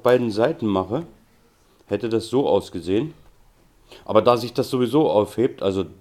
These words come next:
das hier, das Quadrätchen und das Würzelchen, kann ich auch sagen, dann kann ich das gleich so hinschreiben. Peng.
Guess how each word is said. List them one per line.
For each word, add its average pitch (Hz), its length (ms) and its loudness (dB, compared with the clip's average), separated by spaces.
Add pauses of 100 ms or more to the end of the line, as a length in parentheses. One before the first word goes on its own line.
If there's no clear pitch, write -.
das 117 300 0
hier, 135 200 -2
das 107 240 -8
Quadrätchen 104 840 -4
und 104 180 -4
das 87 240 -4
Würzelchen, 107 720 -6 (540)
kann 101 100 -2
ich 107 100 2
auch 98 60 -2
sagen, 101 280 0
dann 92 140 -2
kann 95 80 -6
ich 92 100 -6
das 90 140 -14
gleich 92 200 -4
so 87 120 -6
hinschreiben. 78 460 -8
Peng. 80 220 -8